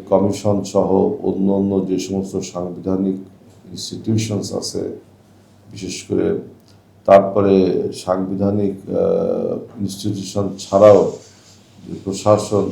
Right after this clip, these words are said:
এগুলো সব দলীয়করণ করা হয়েছিল। সুতরাং গত সতেরো বছরে বাংলাদেশের নির্বাচনের যে উৎসব, সেটা চলে গেছিল। আমরা চব্বিশের গণ অভ্যুত্থান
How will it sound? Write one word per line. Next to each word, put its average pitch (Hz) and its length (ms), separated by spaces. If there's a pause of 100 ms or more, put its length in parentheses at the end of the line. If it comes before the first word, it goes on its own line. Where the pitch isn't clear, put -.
এগুলো 107 280
সব 117 320 (300)
দলীয়করণ 95 580
করা 85 200
হয়েছিল। 82 520 (1040)
সুতরাং 104 400 (140)
গত 95 280
সতেরো 95 460
বছরে 104 420
বাংলাদেশের 90 640
নির্বাচনের 92 840
যে 87 80
উৎসব, 117 540
সেটা 90 260 (120)
চলে 85 220
গেছিল। - 380 (1160)
আমরা 107 500
চব্বিশের 107 600
গণ 95 240
অভ্যুত্থান 101 840